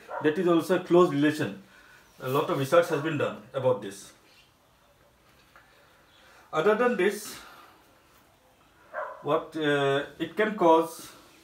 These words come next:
what else can do? What else can do? Polyps can cause infertility, it can cause miscarriage, it can cause lot of bleeding, precancerous, though it is benign condition, and there is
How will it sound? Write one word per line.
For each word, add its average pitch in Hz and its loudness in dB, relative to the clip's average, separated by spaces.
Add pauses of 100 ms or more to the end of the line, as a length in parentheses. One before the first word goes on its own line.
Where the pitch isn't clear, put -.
(1500)
what 143 -4
else 170 0
can 175 -2
do? 202 2
What 170 2
else 175 -2
can 175 -2
do? 180 0
Polyps 170 2
can 175 -2
cause 151 0
infertility, 156 0
it 143 -6
can 143 -2
cause 139 -4
miscarriage, 170 0 (120)
it 147 -12
can 151 2
cause 123 -2
lot 143 2
of 175 0
bleeding, 185 0 (160)
precancerous, 175 0
though 165 4
it 156 0
is 147 -2
benign 151 2
condition, 156 0 (320)
and 156 4
there 147 4
is 196 -2